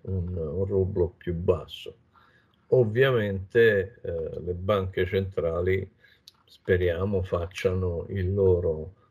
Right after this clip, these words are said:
lavoro per rimettere a posto queste cose. Tutti gli analisti stanno tutti intorno alle banche, alla Fed, alla B C E e alla Banca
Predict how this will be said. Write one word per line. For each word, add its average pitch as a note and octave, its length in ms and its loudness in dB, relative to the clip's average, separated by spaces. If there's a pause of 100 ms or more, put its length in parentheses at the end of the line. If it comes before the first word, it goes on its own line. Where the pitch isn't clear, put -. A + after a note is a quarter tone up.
lavoro G#2 560 4
per F#2 200 2
rimettere F#2+ 500 2
a F2 40 0
posto F#2 520 0
queste F#2 380 -4
cose. G#2+ 720 4 (380)
Tutti G#2+ 280 -8
gli G2+ 140 0
analisti G2+ 600 0
stanno F#2+ 520 0
tutti G2 800 -2 (540)
intorno G2 920 4
alle F#2+ 200 4
banche, F#2+ 640 0
alla F2+ 240 0
Fed, G2+ 540 0
alla F2+ 440 2
B F#2+ 260 -8
C - 200 -14
E G2 480 2 (560)
e G2+ 220 0
alla F#2 300 2
Banca F2+ 1200 -2